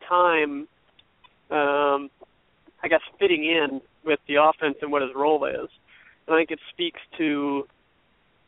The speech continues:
kind of the overall thing you have to have as a football player and how hard it can be to, to actually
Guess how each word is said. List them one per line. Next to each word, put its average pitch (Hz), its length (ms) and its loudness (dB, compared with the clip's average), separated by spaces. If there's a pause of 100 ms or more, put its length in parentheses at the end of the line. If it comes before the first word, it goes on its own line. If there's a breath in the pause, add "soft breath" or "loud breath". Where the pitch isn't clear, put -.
(120)
kind 170 120 4
of 143 80 2
the 147 120 2
overall 147 680 4 (1120)
thing 190 180 0
you 165 100 -4
have 160 180 2
to 165 80 -2
have 156 120 4
as 147 60 -4
a 143 120 -2
football 151 420 -2
player 151 240 2
and 143 120 -2
how 147 180 2
hard 160 240 2
it 151 80 -6 (120)
can 160 140 -4
be 143 320 -6
to, 147 240 -2 (640 soft breath)
to - 40 2
actually 165 340 2